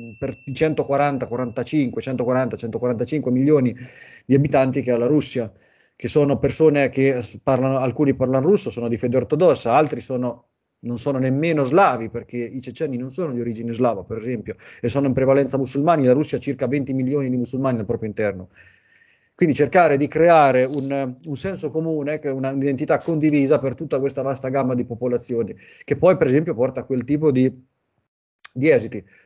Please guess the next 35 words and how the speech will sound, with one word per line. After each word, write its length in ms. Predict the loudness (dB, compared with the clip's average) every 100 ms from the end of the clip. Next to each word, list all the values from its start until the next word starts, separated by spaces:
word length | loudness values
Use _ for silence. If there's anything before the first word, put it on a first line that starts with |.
| _
Cioè, 140 | 2
la 60 | 4
Russia 280 | 2 2
riesce 380 | 4 4 4 0
a 380 | 2 2 0 -8 _ _ -10
inviare, 640 | -2 2 4 4 2 0
e 80 | -4
c'era 300 | 0 0 0
un, 400 | -4 -8 -8 -8 _ _
una 140 | -4 -2
riflessione 420 | 0 -2 -2 -2
di 60 |
un 80 | 0
analista 380 | 0 0 -2 -4
militare, 640 | -2 -2 2 4 2 -2 -10 _ _ _
eh, 200 | -8 -6
che 200 | -2 -2
si 120 | -2
firma 280 | 0 2 2
con 160 | 0 0
uno 100 | -2
pseudonimo, 560 | 0 0 2 2 0
Big, 180 | 0 -2
Big 280 | -2 -2 -2
Serge, 480 | 2 4 4 2 -2
che 80 | -6
ha 40 |
scritto 320 | -4 -4 0
proprio 260 | 0 0 0
questo, 300 | 0 0 -2
cioè 140 | 0
la 60 | 2
Russia 280 | 2 0 0
riesce 400 | 2 0 -2 0
a, 240 | 2 0